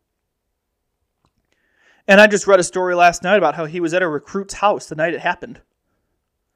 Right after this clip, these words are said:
Look, you never heard me defend Brian Kelly on this show. Was never really a big fan, but the guy won in the regular season. He didn't.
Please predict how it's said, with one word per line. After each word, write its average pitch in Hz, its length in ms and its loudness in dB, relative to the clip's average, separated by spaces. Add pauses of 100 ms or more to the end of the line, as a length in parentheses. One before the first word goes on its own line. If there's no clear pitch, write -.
(1200)
Look, 190 180 2
you 190 60 -2
never 190 220 4
heard 170 180 -2
me 151 80 -12
defend 143 320 -8
Brian 143 260 -8
Kelly 139 300 -8
on 139 80 -16
this 127 160 -18
show. - 260 -18 (3500)
Was 156 100 -16
never 208 240 2
really 196 240 0
a 175 60 2
big 170 200 -8
fan, 165 440 -6 (1500)
but 170 140 2
the 175 80 0
guy 170 280 4 (380)
won 165 520 0
in 165 160 -10
the 135 80 -10
regular 156 440 -10
season. 170 380 -10
He 160 80 -16
didn't. 156 260 -14